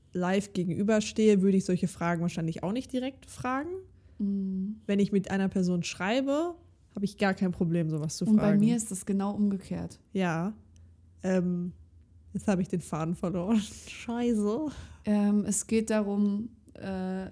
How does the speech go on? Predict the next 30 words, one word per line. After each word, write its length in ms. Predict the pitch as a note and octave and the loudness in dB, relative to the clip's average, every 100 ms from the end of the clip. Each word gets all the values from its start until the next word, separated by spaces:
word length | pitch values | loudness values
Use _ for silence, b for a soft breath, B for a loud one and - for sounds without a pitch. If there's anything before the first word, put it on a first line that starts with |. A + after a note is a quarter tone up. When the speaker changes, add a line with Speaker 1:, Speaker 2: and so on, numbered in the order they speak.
| - - - | -16 -12 -6
Speaker 2:
ja, 160 | G3+ | -4
so 120 | G3+ | -2
Fragen 560 | G3 - G3 G3+ G#3 G#3+ | -4 -4 -4 -2 0 0
zu 180 | G#3+ G#3 | -2 -8
stellen, 640 | - - G3+ G3 G3 G3 | -10 -6 -4 -2 -2 -4
wo 80 | G3 | -4
man 180 | G3 G3 | -4 -2
nicht 180 | F#3+ F#3+ | -4 -6
weiß, 180 | F#3 F#3 | -8 -4
kann 160 | G3+ | -4
ich 120 | G3 | -2
die 100 | - | -2
jetzt 220 | F#3 F3 - | -2 -2 -6
stellen? 460 | - F3+ E3 E3 - _ - _ _ | -2 -2 -2 -4 -6 _ -20 _ _
Und 100 | - F#3 | -6 -4
so 120 | - | -6
zu 200 | - - | -8 -4
overthinken. 560 | F#3 F3 - F3 F3 | -2 -2 -4 -6 -4
Wir 100 | F#3 | -4
hatten 140 | F#3+ F#3+ | -4 -4
das 140 | F#3 - | -4 -6
Beispiel, 460 | F3+ F3 F#3+ F3+ b b b b | -8 -6 -4 -4 b b b b
wie 80 | G3+ | -2
waren 120 | F#3 F#3 | 2 2
deine 160 | F#3 | 2
vorherigen 340 | F#3 F#3 F3+ F3 | -2 -2 -2 -2
Beziehungen, 420 | - A#3+ A#3+ G3+ | -2 0 0 -2
worauf 200 | F#3 F#3+ | -2 -4
stehst 340 | - - - | -6 -12 -10
du? 100 | - | -14